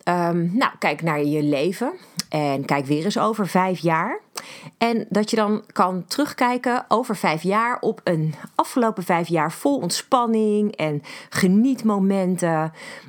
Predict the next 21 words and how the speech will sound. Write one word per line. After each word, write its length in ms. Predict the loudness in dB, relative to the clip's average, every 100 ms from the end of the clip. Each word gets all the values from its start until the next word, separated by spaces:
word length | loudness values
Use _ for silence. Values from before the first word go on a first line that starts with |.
| -4
eh, 280 | 0 2 2
met 260 | 0 0
een 300 | -2 0 0 -2
gezond 500 | -2 0 2 2 2
lijf, 640 | 2 2 0 0 -2 -2
een 340 | -2 0 2 2
leven 380 | 2 0 0
in 160 | 0 2
balans. 760 | 2 2 2 0 0 -2 -4 -8 -16 -20 -20 -18
Dan 420 | -4 0 2 0 0
is 260 | -2 -2
plezier 540 | -2 -2 2 2 2 0
je 80 | 0
motivatie. 880 | 0 -2 -6 -4 -4 -2 -4 -8 -14 _ _ _ _ -12 _
Tony 260 | 0 2
Robbins 380 | 2 2 2 0
die 140 | 2 2
noemt 280 | 4 2
dit 200 | 0 -4 0
leverage 760 | 2 2 2 0 -4 -4 -10 -12
techniek. 640 | -4 -2 0 -4 -4 -12